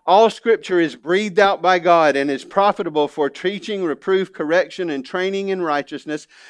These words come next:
that the man or woman of God, that the man of God might be," okay,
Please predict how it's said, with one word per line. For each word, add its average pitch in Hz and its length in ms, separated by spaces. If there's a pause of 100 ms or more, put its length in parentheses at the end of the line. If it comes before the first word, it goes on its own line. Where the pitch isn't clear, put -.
(120)
that 151 180
the 151 80
man 170 420
or 147 120
woman 156 260
of 160 140
God, 143 220
that 135 140
the 143 80
man 175 280
of 165 160
God 170 260
might 160 240
be," 147 280
okay, 139 640